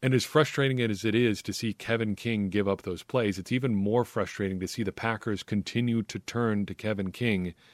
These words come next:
to put him in a position to do that. That's the big problem here. It's not Kevin King's problem at this point. I mean, it is. But we shouldn't be getting mad at Kevin King for continuing to play how we've seen him play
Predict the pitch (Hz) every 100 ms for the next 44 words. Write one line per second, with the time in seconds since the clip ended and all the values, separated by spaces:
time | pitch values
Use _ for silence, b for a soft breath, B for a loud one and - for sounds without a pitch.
0 | b b b 110 123 120 117 110 104 -
1 | 92 101 - 98 - 90 113 113 82 -
2 | - b b b b b - 101 117 143
3 | - - 110 123 107 - 110 107 101 85
4 | 76 - - _ _ _ _ _ _ _
5 | _ _ _ _ _ 117 - 120 131 135
6 | 135 131 110 120 117 101 107 104 98 87
7 | 85 113 - 85 - 117 117 92 120 120
8 | - - - b b b b b b -
9 | 139 123 151 143 127 131 113 107 123 113
10 | - 117 110 95 - 123 95 90 _ 127
11 | - 113 - 127 117 107 101 - 117 104
12 | 85 110 107 101 - 120 107 101 98 -
13 | 113 104 117 110 92 90